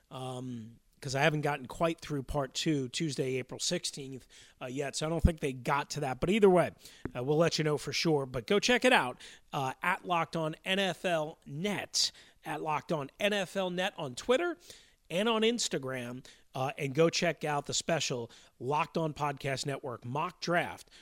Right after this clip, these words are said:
with all of the draft coverage that you crave for your team in the first round. Coming back on the Locked On Redskins podcast with some numbers and some information on guys that actually did want to meet with the Redskins and did meet recently with them. That's next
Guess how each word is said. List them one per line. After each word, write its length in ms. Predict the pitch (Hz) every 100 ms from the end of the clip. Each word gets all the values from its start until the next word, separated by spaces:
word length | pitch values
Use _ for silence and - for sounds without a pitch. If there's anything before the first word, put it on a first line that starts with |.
| _
with 160 | - 110 - -
all 260 | 233 247
of 100 | 226
the 80 | 175
draft 340 | 160 170 160 -
coverage 420 | 160 135 120 -
that 180 | 127 127
you 160 | 165
crave 440 | - 170 117 78 - - _
for 280 | - - 127
your 240 | 110 160 180
team 360 | - 143 95 -
in 100 | -
the 80 | 98
first 300 | - 131 -
round. 220 | 117 82 - _ - - - - _
Coming 240 | - 247 240
back 260 | 196 -
on 80 | 156
the 60 | 147
Locked 260 | 170 175
On 160 | 185 170
Redskins 440 | 180 170 - 165
podcast 560 | - 175 165 175 165 -
with 180 | 156 -
some 400 | - 147 135 151
numbers 480 | 185 208 208 208 165
and 120 | 156
some 160 | 156
information 600 | 160 180 180 175 175 -
on 120 | 170 160
guys 280 | 175 185
that 120 | 165 190
actually 520 | 196 - 233 247 220 -
did 180 | 392 427
want 160 | 233 160
to 60 |
meet 260 | 131 110 -
with 120 | 127
the 80 | 123
Redskins 640 | 123 117 - 117 107 110 - - - - - -
and 220 | 147 139
did 440 | 240 220 127 120 - _ -
meet 240 | 143 151
recently 520 | 147 147 165 147 113
with 180 | 110 110
them. 220 | 110 87
That's 300 | 110 165 -
next 400 | 160 101 - -